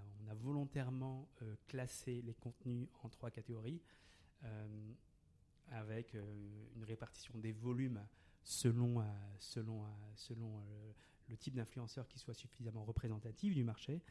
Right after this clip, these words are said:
Donc, euh, donc le top tail au-delà d'un million. Puis on a une tranche, euh, qui représente la majorité des contenus, hein. Euh, je crois que c'est plus de cinquante pour cent qui va du, euh, du, euh, du dix mille à un million.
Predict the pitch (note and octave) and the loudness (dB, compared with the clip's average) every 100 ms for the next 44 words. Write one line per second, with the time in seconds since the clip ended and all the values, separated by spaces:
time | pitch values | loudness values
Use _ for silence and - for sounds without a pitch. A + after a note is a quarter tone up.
0 | - - - - A#2+ A2+ A2 A2+ G#2+ G#2+ | -18 -20 -20 -10 -2 0 0 0 -2 -2
1 | - G#2+ G#2+ - B2+ B2+ A2 A2 G#2 G#2+ | -4 -6 -8 -2 -2 0 0 -2 -2 0
2 | A#2+ C3 - A2+ A2 A2 - - A#2 - | 0 0 -2 0 2 0 -2 0 0 0
3 | - - - - - - A2+ G#2+ - A2+ | -8 -12 -20 -20 -16 -6 -4 -4 -4 -2
4 | - A#2 A2 A2 A2 A2 A#2 A2 A#2 G#2+ | 0 0 0 0 2 4 2 2 2 0
5 | - A#2 - A2 A#2+ - - - - - | -2 -4 -2 -2 -2 -8 -20 -20 -20 -6
6 | A#2 A2 G#2+ - - A#2 B2+ - A2+ - | -2 -2 -4 -8 -10 -6 -6 -2 -2 -2
7 | A2+ A#2 - A#2 A#2 - - - - - | -6 -6 -4 -4 -4 -8 -20 -20 -20 -8
8 | A#2+ A2+ A#2 A2+ - A#2+ A2+ A2+ A2+ - | -6 -2 -2 -2 -6 -10 -8 -6 -6 -10
9 | - - A2+ G#2+ G#2+ G#2+ A2 A2 A#2 - | -16 -10 -6 -4 -6 -8 -10 -12 -16 -18
10 | A#2+ A#2 A2+ G#2+ G#2+ A2 - - - - | -12 -6 -6 -6 -10 -14 -18 -20 -20 -20
11 | - A2+ A2+ B2+ C3 C3 A2 A2 A2 A2+ | -12 -10 -2 0 2 2 2 0 0 -2